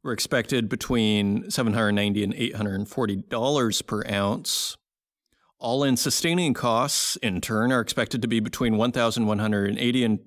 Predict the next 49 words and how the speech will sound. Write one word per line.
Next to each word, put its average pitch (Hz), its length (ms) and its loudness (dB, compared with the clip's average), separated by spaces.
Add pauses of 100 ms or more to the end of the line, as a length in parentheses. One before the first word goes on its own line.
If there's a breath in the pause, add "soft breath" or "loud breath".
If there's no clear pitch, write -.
(120)
one 113 220 -2
thousand 107 380 0
two 139 140 -2
hundred 107 180 2
and 101 100 0
eighty. 104 240 -2 (560 loud breath)
Well, - 320 -6 (320)
I 120 100 -4
don't 170 140 2
know 139 140 4
what 117 160 0
the 123 80 -4
point 113 360 0
of 107 100 -4
these 104 280 -2
other 98 240 -2
costs 90 480 -2
are. 92 260 -2
Like, 101 160 0
I 131 140 2
get 117 240 2
it. 98 300 0
There 101 180 -2
are 98 300 0
other 101 580 0 (320)
categories 104 720 0
of - 120 -12
costs, 98 420 0
but - 140 -6
at 107 140 -2
the 127 100 2
end 127 120 4
of 107 60 2
the 110 80 0
day, 98 560 0 (160)
thankfully, 127 720 0
they 113 160 0
created 113 380 0
the 110 100 2
all-in 104 300 2
sustaining 101 500 -2
costs 95 420 -2
metric - 480 -6
because - 460 -4 (120)
this 143 200 -4
is 123 160 -2
the 120 120 -2
real 113 240 4
number, 98 460 0